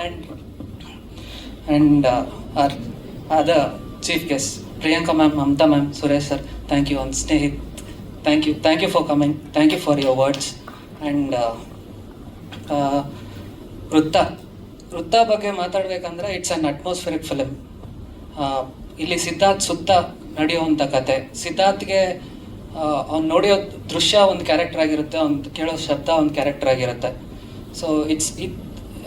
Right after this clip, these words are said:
it's completely a different journey. ಇದೊಂದು ವಿಭಿನ್ನ ಪ್ರಯತ್ನ. And, ಆ, I thanks my team. ಈ ಟೀಮ್ ಇಲ್ದಿರ ಇದನ್ನ ಇಂಪಾಸಿಬಲ್, ಆ, ಅಚೀವ್ ಮಾಡೋಕ್ಕೆ it's highly impossible. So I dedicate, ಆ, this ವೃತ್ತ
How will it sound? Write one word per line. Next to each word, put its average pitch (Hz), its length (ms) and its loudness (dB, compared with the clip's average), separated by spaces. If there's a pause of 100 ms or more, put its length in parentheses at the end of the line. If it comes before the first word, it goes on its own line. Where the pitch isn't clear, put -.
it's 165 220 -2
completely 214 380 4
a 160 420 6
different 170 600 0
journey. 151 520 6
ಇದೊಂದು 151 320 4
ವಿಭಿನ್ನ 156 400 2
ಪ್ರಯತ್ನ. 147 420 2 (720)
And, 143 280 -4
ಆ, - 100 -4 (840)
I - 20 4
thanks 185 380 4
my 170 180 4
team. 160 260 6 (680)
ಈ 151 40 2
ಟೀಮ್ 202 260 0
ಇಲ್ದಿರ 202 220 0 (360)
ಇದನ್ನ 160 340 0
ಇಂಪಾಸಿಬಲ್, 165 720 2 (500)
ಆ, 151 60 -4 (320)
ಅಚೀವ್ 190 260 -2
ಮಾಡೋಕ್ಕೆ 170 340 2
it's 151 340 0 (400)
highly 180 320 2
impossible. 147 480 2 (500)
So 151 220 8
I 143 40 0
dedicate, 160 640 -2
ಆ, 139 260 4
this 143 200 -4
ವೃತ್ತ 147 220 0